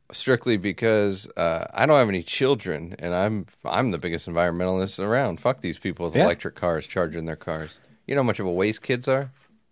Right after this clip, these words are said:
Speaker 2: Oh, absolutely.
Speaker 1: So that's how I, I
Speaker 2: Well,
Speaker 1: haven't
Speaker 2: think about it. You can't even, i-,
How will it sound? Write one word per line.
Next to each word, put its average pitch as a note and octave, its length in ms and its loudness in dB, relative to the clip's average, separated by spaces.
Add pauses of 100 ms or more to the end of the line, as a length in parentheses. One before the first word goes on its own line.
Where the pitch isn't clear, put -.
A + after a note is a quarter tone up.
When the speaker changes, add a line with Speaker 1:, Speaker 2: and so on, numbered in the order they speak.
(300)
Speaker 2:
Oh, F3+ 160 8
absolutely. B2+ 760 2
Speaker 1:
So - 140 0
that's B2 200 6
how D#3 200 10
I, C3 60 10
I A#2 40 8 (100)
Speaker 2:
Well, C#3+ 120 10 (120)
Speaker 1:
haven't F3 60 4
Speaker 2:
think C#4+ 200 6
about F3 220 12
it. D#3+ 60 2
You E3+ 100 0
can't A3+ 220 6
even, G3+ 340 6 (120)
i-, D#3+ 380 -8